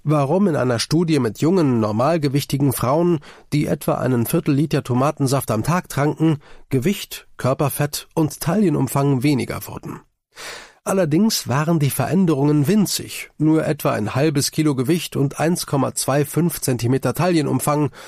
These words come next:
und, noch wichtiger, es gab keine Kontrollgruppe.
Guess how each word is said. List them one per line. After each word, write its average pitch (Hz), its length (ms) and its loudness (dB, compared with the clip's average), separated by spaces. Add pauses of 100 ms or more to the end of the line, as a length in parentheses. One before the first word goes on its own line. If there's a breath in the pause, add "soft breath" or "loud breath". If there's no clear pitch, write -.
(200 loud breath)
und, 180 420 -2
noch 127 240 -2
wichtiger, 147 540 0 (200)
es 165 220 -2
gab - 260 -4
keine 190 380 0
Kontrollgruppe. - 840 -4